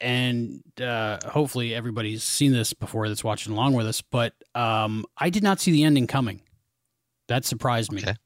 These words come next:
Speaker 1: So
Speaker 2: This is a good one.
Speaker 1: yeah, I, I didn't think she was a parasite.
Speaker 2: <laughs>
Speaker 1: And
Speaker 2: Yeah, me neither.
Speaker 1: of course, I didn't think, um, Mariner Beckett's a parasite, so I just didn't think there was any parasite. So when there was a parasite egg, I was like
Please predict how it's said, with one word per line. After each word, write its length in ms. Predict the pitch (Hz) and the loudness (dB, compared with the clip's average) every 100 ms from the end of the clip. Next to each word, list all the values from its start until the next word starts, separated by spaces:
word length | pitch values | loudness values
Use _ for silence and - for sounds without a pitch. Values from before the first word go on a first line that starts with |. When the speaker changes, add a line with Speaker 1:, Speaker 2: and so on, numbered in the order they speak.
| _ _ _ | _ _ _
Speaker 1:
So 380 | - - 139 127 | -2 2 4 6
Speaker 2:
This 180 | 123 113 | 4 2
is 60 | |
a 80 | 110 | 2
good 180 | 135 185 | 2 0
one. 180 | 107 78 - | -2 -6 0
Speaker 1:
yeah, 360 | 143 269 160 - | 2 4 2 0
I, 240 | 123 165 - | 0 0 2
I 140 | 160 | 2
didn't 260 | 190 269 247 | 4 6 6
think 180 | 202 214 | 6 4
she 80 | |
was 100 | 175 | 4
a 60 | 139 | 4
parasite. 540 | 156 156 147 107 104 - _ _ _ _ _ _ - | 4 4 2 0 -4 -8 _ _ _ _ _ _ -8
Speaker 2:
<laughs> 80 | 104 - - | -8 -8 -4
Speaker 1:
And 300 | 123 113 113 | 2 2 4
Speaker 2:
Yeah, 100 | 85 | 2
me 160 | 82 87 | 2 0
neither. 280 | 85 78 80 - - - | 0 -2 -6 -10 -6 -4
Speaker 1:
of 80 | 117 | -4
course, 400 | - 160 139 - 123 | 2 2 2 -2 -2
I 140 | 127 | 0
didn't 240 | 127 120 | 2 0
think, 460 | - 120 113 - - | 0 0 0 -4 -6
um, 480 | 110 107 107 104 104 - | 0 0 0 -4 -6 -14
Mariner 380 | - 120 123 110 | -10 -2 0 0
Beckett's 380 | 98 151 147 - | 0 0 0 -4
a 40 | |
parasite, 580 | 107 110 104 - 104 107 | -4 -4 -4 -4 -6 -6
so 400 | - 107 101 104 - - | -4 -2 -2 -6 -12 -8
I 60 | |
just 180 | 113 113 | -6 -4
didn't 220 | 131 113 | -2 -2
think 160 | 104 107 | -2 -6
there 80 | 101 | -6
was 140 | 95 | -4
any 160 | 127 135 | 0 0
parasite. 420 | 120 104 - 101 | 0 -4 -6 -8
So 100 | - | -6
when 100 | 117 123 | -2 -2
there 80 | |
was 140 | 117 110 | -2 -6
a 40 | |
parasite 360 | - 120 113 104 | -6 -6 -6 -6
egg, 140 | 113 | -4
I 20 | 110 | -6
was 80 | |
like 160 | 110 104 | -6 -10